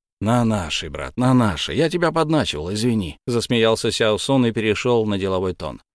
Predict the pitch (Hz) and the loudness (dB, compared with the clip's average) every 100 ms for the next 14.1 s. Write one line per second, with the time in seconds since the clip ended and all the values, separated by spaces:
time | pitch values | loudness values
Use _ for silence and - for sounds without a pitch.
0 | _ _ _ _ 90 92 160 107 82 69 | _ _ _ _ -8 -2 -2 -2 -6 -10
1 | 58 58 - _ - 127 202 190 - 160 | -12 -16 -20 _ -4 -2 0 0 0 4
2 | 156 143 - 165 113 120 143 - - 120 | 4 2 0 2 2 2 0 -2 -2 -2
3 | 160 156 151 143 117 139 107 - 69 73 | 0 0 0 0 0 0 -2 -6 -14 -14
4 | 71 82 104 - 156 117 113 120 123 120 | -12 -10 -6 0 2 2 0 0 0 0
5 | 117 101 92 67 67 69 62 - _ 98 | -2 -4 -6 -10 -14 -16 -18 -20 _ -2
6 | 143 139 139 151 123 139 82 57 65 - | 2 2 2 0 0 -2 -4 -12 -16 -18
7 | _ _ - 80 104 127 147 147 - 127 | _ _ -10 -6 -4 -2 0 0 0 2
8 | 147 165 151 156 131 135 110 110 131 123 | 2 0 -2 0 2 0 2 2 2 2
9 | 143 156 - 90 - _ _ _ _ _ | -2 -4 -8 -8 -12 _ _ _ _ _
10 | _ _ _ _ _ - 95 123 135 120 | _ _ _ _ _ -8 -4 -2 2 2
11 | 123 139 113 110 107 107 95 92 87 76 | 2 2 0 0 -2 -2 -4 -8 -6 -8
12 | 73 73 - _ _ _ - - 113 107 | -10 -14 -16 _ _ _ -8 0 2 2
13 | 113 117 110 - 110 127 120 113 90 69 | 0 -2 -4 -2 -2 0 0 2 0 -4
14 | 60 | -12